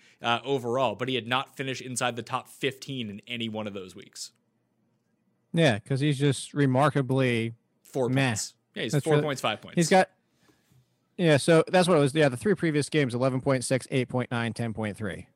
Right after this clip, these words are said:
Speaker 2: which put him as low-end tight end one every single week. And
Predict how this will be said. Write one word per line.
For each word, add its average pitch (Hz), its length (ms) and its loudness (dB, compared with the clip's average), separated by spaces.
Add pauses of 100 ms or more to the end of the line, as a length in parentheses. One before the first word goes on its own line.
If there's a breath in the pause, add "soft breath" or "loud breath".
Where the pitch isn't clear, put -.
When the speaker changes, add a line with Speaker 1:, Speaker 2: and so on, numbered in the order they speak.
(200)
Speaker 2:
which 131 460 0
put 156 140 2
him 135 120 2
as 120 420 0
low-end 117 600 -2
tight 117 180 0
end 117 140 0
one 117 180 0
every 98 220 -6
single 113 280 -6
week. 113 300 -2
And 147 240 4